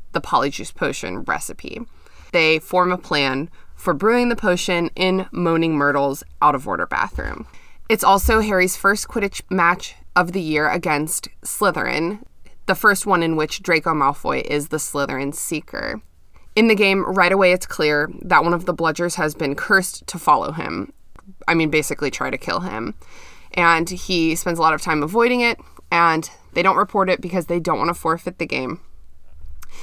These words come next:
Eventually, it gets him right in the arm, but he has already seen the snitch, and he manages to catch it, winning the game. His arm is broken, though, and Lockhart comes over to fix it,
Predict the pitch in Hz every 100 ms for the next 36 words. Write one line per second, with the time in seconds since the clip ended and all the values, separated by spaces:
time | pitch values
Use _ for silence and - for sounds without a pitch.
0 | - - - 196 196 190 202 202 - 190
1 | 175 170 185 170 170 175 180 175 151 156
2 | 151 180 - 202 175 - - - - -
3 | - 202 185 175 190 196 190 170 170 -
4 | 139 131 - 156 175 170 160 160 165 -
5 | - 131 139 156 139 - - 165 151 147
6 | 147 95 64 - - - - - - -
7 | 175 196 220 226 190 170 165 175 170 160
8 | 156 160 - 165 156 165 202 - 190 -
9 | 196 175 151 147 - 285 - 151